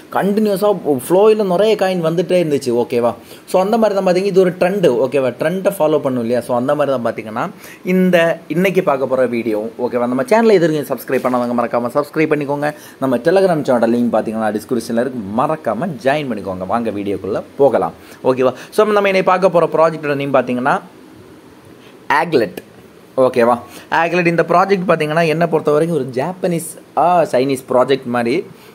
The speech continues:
தெரியுது. ஓகேவா? So, இதை லிங்கில் கிளிக் பண்ணி நீங்க உள்ளாடி வந்தீங்கன்னா just ஃபஸ்ட் இந்த பேஜ் தான் ஓப்பன் ஆகும். ஓகேவா? just பார்த்தீங்கன்னா, அஹ், கிட்டத்தட்ட,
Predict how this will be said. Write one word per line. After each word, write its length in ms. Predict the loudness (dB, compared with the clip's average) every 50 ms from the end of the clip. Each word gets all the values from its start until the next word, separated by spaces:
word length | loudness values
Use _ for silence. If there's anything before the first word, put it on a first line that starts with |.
| -14 -4 0
தெரியுது. 360 | 2 4 4 4 4 4 4 2 2 -2 -6 -6 -2
ஓகேவா? 340 | 0 0 2 2 2 2 2 0 -4 -14 -20 -6 0
So, 100 | 2 4
இதை 120 | 6 6 6 6
லிங்கில் 400 | 4 4 2 2 4 4 4 4
கிளிக் 220 | 2 2 0 0
பண்ணி 260 | 2 2 2 2 2 0
நீங்க 240 | 0 0 2 2 4
உள்ளாடி 340 | 4 4 4 2 2 2 2
வந்தீங்கன்னா 500 | 2 2 0 -2 -2 -2 -2 -2 -2 -2 -4 -8 -6 -2
just 260 | 0 0 0 -2 -4 -2
ஃபஸ்ட் 240 | -2 -2 -2 -4 -6 -4
இந்த 140 | -2 -2 0
பேஜ் 280 | 0 0 -2 -2 -2
தான் 200 | -2 -2 -2 0
ஓப்பன் 320 | 2 2 0 0 0 -2 -2
ஆகும். 320 | -2 -2 -2 -4 -6 -6 -8 -16 -20 -20 -20 -20 -20 -20 -20 -20 -20 -20 -20 -20 -20 -20 -20 -20 -10 -6
ஓகேவா? 360 | -4 -4 -2 0 2 2 2 0 -2 -14 -20 -20 -10 -4 -4
just 200 | -2 -2 -2 -2
பார்த்தீங்கன்னா, 480 | -2 0 0 0 -2 -2 0 0 0 2 2 2 0 0 -2 -6 -14 -20 -20 -20 -20 -20 -12 -4
அஹ், 320 | 0 0 2 2 2 2 0
கிட்டத்தட்ட, 460 | -2 -2 -2 0 0 0 0 0 0